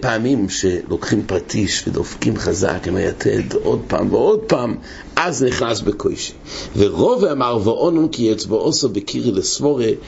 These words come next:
דהיינו, אדם מכניס את האצבע בשעווה, אז הוא לא מצליח לייצר בשעווה קשה, רש"י אומר,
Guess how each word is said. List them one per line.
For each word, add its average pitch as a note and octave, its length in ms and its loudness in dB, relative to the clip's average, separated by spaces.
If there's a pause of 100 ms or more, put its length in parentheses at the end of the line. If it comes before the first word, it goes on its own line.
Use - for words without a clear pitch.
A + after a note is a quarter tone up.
(220)
דהיינו, A#2+ 340 2
אדם G#2+ 260 -2
מכניס G#2+ 380 0
את - 120 -6
האצבע G2 600 0
בשעווה, F2 720 0 (500)
אז G#2 180 0
הוא A#2 80 2
לא E3 100 4
מצליח B2 840 0
לייצר G2 680 0 (420)
בשעווה G#2+ 400 2
קשה, C3 560 0
רש"י G#2 220 -2
אומר, E2+ 260 -2